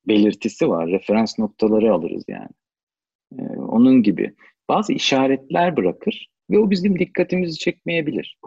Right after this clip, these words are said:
Ama o, onun o işaret olduğunu anlamaya başladığımızda, e,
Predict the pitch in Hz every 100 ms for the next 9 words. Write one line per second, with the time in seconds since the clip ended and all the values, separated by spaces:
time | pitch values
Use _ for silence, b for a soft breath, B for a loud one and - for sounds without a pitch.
0 | - _ 113 120 123 139 - 175 196 202
1 | 185 202 - 113 117 160 - 143 113 113
2 | 107 107 113 120 180 175 127 - 95 101
3 | 98 110 104 - B B B -